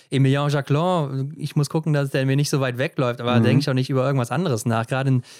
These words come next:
Speaker 1: in so einer Staffel, wo so kurze Runden sind. Im
Speaker 2: Ja.
Speaker 1: Einzel, okay, da hätte ich vielleicht noch gesagt, ja, kann mal sein, wenn ich da viel Zeit habe auf der Runde, aber also echt, äh,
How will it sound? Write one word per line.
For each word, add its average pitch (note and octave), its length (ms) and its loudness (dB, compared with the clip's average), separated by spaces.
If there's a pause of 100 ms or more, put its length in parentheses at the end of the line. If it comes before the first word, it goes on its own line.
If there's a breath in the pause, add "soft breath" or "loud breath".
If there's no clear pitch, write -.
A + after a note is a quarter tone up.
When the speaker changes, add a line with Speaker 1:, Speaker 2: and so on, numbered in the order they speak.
(120)
Speaker 1:
in A2+ 100 -2
so B2+ 80 0
einer A#2+ 100 0
Staffel, C3 480 -2
wo B2+ 80 0
so B2 140 2
kurze D3+ 320 -4
Runden C3+ 400 -2
sind. G#2+ 340 -8 (300 soft breath)
Im C3 100 0
Speaker 2:
Ja. C3 60 -2
Speaker 1:
Einzel, E3 400 0
okay, E3+ 360 0
da B2+ 100 0
hätte D#3 120 -4
ich D#3+ 100 -8
vielleicht D3+ 280 -2
noch D3 80 0
gesagt, C#3 400 -2
ja, D3+ 160 -2
kann D#3 160 -4
mal D3 120 0
sein, D3+ 260 -2
wenn C#3+ 60 0
ich C3+ 80 -2
da C3 120 -4
viel C3+ 200 -2
Zeit D#3+ 300 -4
habe D#3 140 0
auf D3+ 80 -4
der D#3 120 -2
Runde, D#3+ 380 2 (240 soft breath)
aber A2+ 380 -2
also A2+ 180 0
echt, A#2+ 400 -4
äh, G#2+ 380 -4